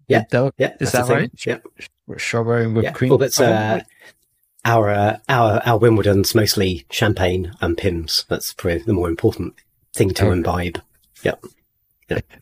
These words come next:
Speaker 2: And also, uh, I'm a Nadal man,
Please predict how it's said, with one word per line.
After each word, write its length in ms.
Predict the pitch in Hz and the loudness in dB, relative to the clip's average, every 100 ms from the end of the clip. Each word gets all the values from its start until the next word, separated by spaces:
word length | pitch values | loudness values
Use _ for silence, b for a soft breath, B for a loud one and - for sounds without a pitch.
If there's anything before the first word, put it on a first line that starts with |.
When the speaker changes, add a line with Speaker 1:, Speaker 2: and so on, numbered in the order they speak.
| _ | _
Speaker 2:
And 180 | - 196 | -2 0
also, 500 | 156 156 - 160 120 | 2 0 2 2 2
uh, 480 | 95 120 113 101 - 67 - | 2 2 2 -2 -8 -18 -10
I'm 220 | - 117 | -2 2
a 40 | 110 | 2
Nadal 480 | 101 90 104 110 | 0 0 2 4
man, 420 | 101 87 85 85 | 2 0 -2 -4